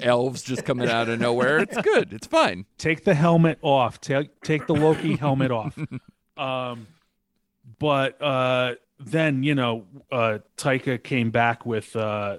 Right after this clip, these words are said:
Speaker 2: with Ragnarok and, uh, kinda just, like, gave a much needed punch in the arm to, uh, the character and, uh, kinda, like, fleshed it out more. Um,
Speaker 1: Yeah.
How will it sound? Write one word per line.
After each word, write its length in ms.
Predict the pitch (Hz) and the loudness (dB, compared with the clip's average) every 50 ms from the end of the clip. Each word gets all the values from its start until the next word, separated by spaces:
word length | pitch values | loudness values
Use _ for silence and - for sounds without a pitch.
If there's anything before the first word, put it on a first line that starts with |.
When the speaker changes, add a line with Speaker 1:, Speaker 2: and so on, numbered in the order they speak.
| - - | -12 -10
Speaker 2:
with 280 | 117 113 107 101 - | -8 -6 -6 -6 -4
Ragnarok 840 | 117 117 120 131 143 139 131 123 113 110 110 107 104 101 - - 117 | -2 0 2 2 2 2 0 -2 -2 -2 -2 -2 -2 -4 -6 -8 -8
and, 260 | 104 104 104 101 104 | -6 -6 -4 -4 -6
uh, 300 | 104 104 101 98 101 - - - _ | -6 -6 -6 -8 -8 -10 -14 -20 _
kinda 380 | - 131 120 117 113 110 104 101 | -6 -4 -2 -2 0 -2 -2 -4
just, 340 | - - 123 117 - - | -4 -6 -6 -6 -4 -2
like, 280 | 127 117 107 104 - _ _ _ _ _ - | -2 -2 -2 -4 -8 _ _ _ _ _ -4
gave 300 | 123 127 131 135 123 117 | 0 2 2 2 2 0
a 120 | 113 107 - _ _ _ _ - | -2 -4 -6 _ _ _ _ -10
much 760 | 127 120 120 123 131 156 165 160 - - - - - - - _ | -8 -6 -4 -2 0 0 0 -2 -2 -8 -12 -14 -16 -18 -20 _
needed 600 | 127 127 143 151 160 160 147 143 139 127 - _ | -12 -8 -6 -4 -2 -2 -2 -4 -6 -6 -8 _
punch 300 | - - 175 170 - - | -6 -4 -4 -4 -4 -6
in 100 | 156 147 | -6 -6
the 140 | 143 139 131 | -4 -4 -4
arm 360 | 131 139 139 139 135 127 117 | -4 -4 -4 -4 -4 -4 -6
to, 360 | - - - 127 120 117 117 117 | -10 -10 -10 -10 -8 -6 -6 -6
uh, 120 | 117 113 | -6 -6
the 80 | 107 104 | -8 -12
character 680 | - - 135 123 127 131 127 127 - 120 110 107 107 | -12 -8 -4 -4 -2 -2 -4 -6 -10 -12 -10 -10 -10
and, 220 | 107 107 104 107 107 | -12 -14 -14 -14 -14
uh, 320 | 107 110 110 107 107 104 - _ _ _ _ _ _ _ _ - | -12 -12 -12 -12 -12 -14 -14 _ _ _ _ _ _ _ _ -12
kinda, 320 | - 139 139 123 123 120 | -8 -6 -4 -4 -4 -4
like, 280 | 113 117 113 110 - _ _ _ _ _ | -4 -6 -6 -6 -8 _ _ _ _ _
fleshed 360 | _ - 160 165 - - - | _ -2 -2 -2 -2 -2 -4
it 100 | 156 131 | -2 0
out 240 | 127 131 151 131 139 | 2 2 0 0 -2
more. 340 | 127 113 107 98 95 - _ _ _ _ _ _ _ _ | -4 -6 -6 -6 -10 -16 _ _ _ _ _ _ _ _
Um, 240 | 139 127 127 123 - | -4 -2 -2 0 2
Speaker 1:
Yeah. 240 | 247 247 170 110 | 2 2 2 0